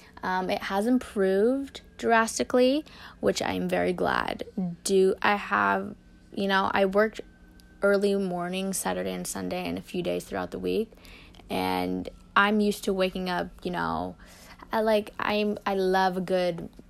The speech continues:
ten A M. I love a ten A M wake up, maybe even a noon. Um, I, I'm a night owl for sure. I hate waking up early if I don't have to.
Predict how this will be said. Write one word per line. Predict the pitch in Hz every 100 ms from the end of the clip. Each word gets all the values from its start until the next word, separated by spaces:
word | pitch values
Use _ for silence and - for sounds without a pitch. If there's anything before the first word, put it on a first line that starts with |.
| -
ten | - 208 185
A | 175
M. | 170 - 190 -
I | 190
love | 185 185 185
a |
ten | 180 185
A | 185 -
M | - - 190
wake | 180 -
up, | 85 - - - - - - - - -
maybe | 190 196 214
even | 214 220
a | 208
noon. | 196 208 175 165 190 185 - -
Um, | 185 185 185 180
I, | 190 180 196 -
I'm | 190 190
a |
night | 180 180 -
owl | 202 214 214
for | 214 202
sure. | - 196 220 233
I | 190
hate | 180 - - 190 190
waking | 190 180 196
up | 180
early | - 180 185 - - - - -
if | 190 -
I | 190 190
don't | 180 170
have | 185 262
to. | - 185